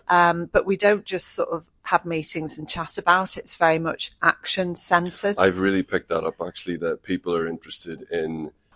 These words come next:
Speaker 2: practical ideas and things
Speaker 1: Yeah.
Speaker 2: that they can really do to help, to help people.
Speaker 1: Absolutely. So if you join the network, you've got to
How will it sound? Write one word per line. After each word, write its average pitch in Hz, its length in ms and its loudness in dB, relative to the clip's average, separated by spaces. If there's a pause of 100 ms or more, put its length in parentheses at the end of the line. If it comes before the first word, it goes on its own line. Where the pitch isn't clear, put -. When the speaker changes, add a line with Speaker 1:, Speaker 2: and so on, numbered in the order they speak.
Speaker 2:
practical 82 600 -4
ideas 78 720 -8
and 82 120 -10
things 190 100 -6
Speaker 1:
Yeah. 156 120 2
Speaker 2:
that 80 200 -8
they 82 80 -10
can 80 200 -8
really 82 340 -6
do 80 220 -12
to 80 120 -18
help, 78 240 -8 (220)
to 87 100 -18
help 73 220 -10
people. 82 260 -12 (180)
Speaker 1:
Absolutely. 190 680 6
So 170 340 6
if 175 120 -4
you 180 80 -4
join 185 340 2
the 175 60 -4
network, 160 600 0
you've 160 120 -10
got - 200 2
to 147 320 -2